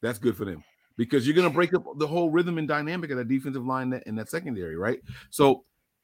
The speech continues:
Kyle Shanahan, one of his strengths is this, man, I, and I, and I've said this the last couple of weeks, and you can see it against the Rams, you saw it against the Cowboys. He will take your star players –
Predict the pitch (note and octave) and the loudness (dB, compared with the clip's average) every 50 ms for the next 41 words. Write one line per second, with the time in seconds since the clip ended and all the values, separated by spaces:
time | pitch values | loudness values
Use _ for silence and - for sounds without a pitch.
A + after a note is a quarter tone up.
0 | _ _ - - D#3+ F3+ G3 G3 E3 - - E3 E3 E3 D3+ D3 C#3 C3+ B2+ A#2 | _ _ -2 2 4 6 6 6 4 4 0 0 0 2 2 2 2 2 2 2
1 | B2+ D3+ D#3+ D3+ D3+ D3 C3+ - - C3 B2 A2+ - - G2 F2+ F2+ E2 D2+ - | 2 2 2 0 0 -4 -4 -2 0 2 2 2 0 -4 -10 -8 -6 -6 -8 -8
2 | - - D#2+ D#2+ D#2+ F2+ F#2+ - - G#2+ G2 F#2+ - - F#2+ F#2 F2+ - - C3 | -10 -10 -10 -8 -8 -10 -10 -8 -6 -4 -4 -6 -6 -8 -8 -8 -6 -4 -2 -2
3 | B2 A#2+ A#2+ - A2 A2 A2 G#2 - A2+ G2+ - F#2+ G2 G2 G#2 F#2 - F#2 F#2 | 0 0 0 -2 0 -2 -2 -2 -2 -4 -4 -2 -2 0 0 -2 -4 -4 -6 -6
4 | F#2+ - F#2 - - A2 G#2 F#2 F2+ F2+ F2 - E2 F2+ A2 A2+ A2+ G2+ - A#2+ | -6 -6 -8 -6 -4 -4 -4 -4 -4 -6 -8 -8 -6 -4 -2 0 0 -2 -4 -4
5 | G#2+ G2+ F#2+ F#2+ F2+ F2 - - F#2 F2+ F2 F2 D#2+ D#2 D#2+ - - _ _ _ | -4 -4 -4 -4 -6 -8 -10 -8 -6 -6 -6 -6 -8 -10 -12 -14 -18 _ _ _
6 | _ _ _ - C#3+ C#3+ C#3 C3 - C3+ B2+ B2 - A#2 G#2 - - G#2+ G#2+ G#2 | _ _ _ 2 4 4 4 2 2 2 2 2 2 -2 -2 0 0 2 2 2
7 | - - A2+ G2 F2 D#2+ D2+ D#2 - - | 0 0 -2 -2 -2 -2 -4 -8 -10 -14